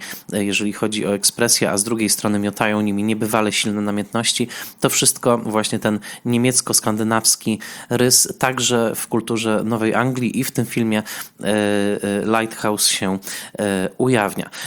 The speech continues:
E, więc jest to poza wszystkim innym, e, zanim przejdę do kolejnych elementów, film, który rzeczywiście sprawia bardzo dużą przyjemność wizualną i audialną, dlatego że dźwięk jest tutaj niesłychanie dobrze dopracowany, e, i to dźwięk,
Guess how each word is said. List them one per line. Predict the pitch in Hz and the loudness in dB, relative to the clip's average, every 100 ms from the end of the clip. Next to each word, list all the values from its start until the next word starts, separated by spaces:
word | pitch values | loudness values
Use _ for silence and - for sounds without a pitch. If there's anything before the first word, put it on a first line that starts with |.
| - | -6
E, | 117 117 | -4 0
więc | 135 135 | 2 2
jest | 131 165 - | 0 0 0
to | 254 | 0
poza | 208 - 190 185 | -2 0 0 2
wszystkim | - - - 160 | 0 0 0 0
innym, | 123 117 113 147 170 147 | 0 2 2 4 2 2
e, | 120 | 0
zanim | 120 123 120 | 2 2 0
przejdę | - 113 110 107 | 0 0 2 0
do | 107 | 0
kolejnych | 104 110 110 107 104 | 0 2 2 0 0
elementów, | 104 95 87 - | 0 0 -2 -4
film, | - - 139 175 | -4 -2 -2 -2
który | 233 180 | -2 0
rzeczywiście | 151 - 131 - 147 | 0 -2 -2 -2 -2
sprawia | - 120 120 123 - - - | 0 2 2 0 -4 -14 -4
bardzo | 110 117 113 | 0 2 0
dużą | 113 110 123 123 98 | 0 0 2 0 -2
przyjemność | - 110 113 120 | -2 0 0 -2
wizualną | 117 113 120 107 110 123 143 131 | -2 -2 2 4 4 2 2 2
i | 110 | 2
audialną, | 104 110 113 104 101 117 | 2 2 2 2 2 2
dlatego | 113 101 101 104 | 0 0 -2 -2
że | 104 | -2
dźwięk | 101 - 110 104 - - - - | -2 0 0 0 -4 -14 -10 -2
jest | 107 - | -2 -2
tutaj | 101 104 104 - | -2 0 0 0
niesłychanie | 127 - 107 117 95 95 | 0 2 2 2 2 2
dobrze | 104 98 | 2 2
dopracowany, | 104 98 101 - 101 95 104 123 - - - - | 2 0 0 0 2 2 2 -2 -8 -12 -8 -2
e, | 113 107 | 2 2
i | 110 120 | 0 0
to | 120 117 87 | 0 2 0
dźwięk, | 107 113 117 110 110 | -2 -2 0 0 0